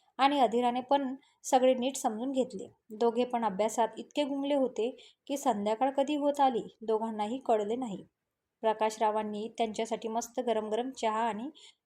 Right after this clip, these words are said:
बिस्किट्स आणून दिले. तेव्हा त्यांचे घड्याळाकडे लक्ष गेले. "चला, आता आधी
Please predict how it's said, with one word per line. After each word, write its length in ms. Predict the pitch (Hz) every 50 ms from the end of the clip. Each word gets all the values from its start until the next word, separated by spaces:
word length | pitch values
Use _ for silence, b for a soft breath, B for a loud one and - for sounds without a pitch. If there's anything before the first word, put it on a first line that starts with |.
| _ 214
बिस्किट्स 840 | 220 247 247 - - - 220 - - 247 262 269 - - - - - -
आणून 300 | 226 226 220 226 254 262
दिले. 220 | 247 220 196 180 - - _ _ _ _ _ _ _ _ _ -
तेव्हा 220 | 220 226 254 294
त्यांचे 400 | 311 320 302 302 285 285 285 302
घड्याळाकडे 580 | 294 269 254 226 220 220 226 233 - 269 277 277
लक्ष 220 | 269 269 - - 220
गेले. 240 | 196 202 190 185 180 - _ _ _ _ _ -
"चला, 240 | - 226 208 196 180 - - _ _ _ _ -
आता 220 | 208 254 - 247
आधी 380 | 240 220 208 196 214 208 220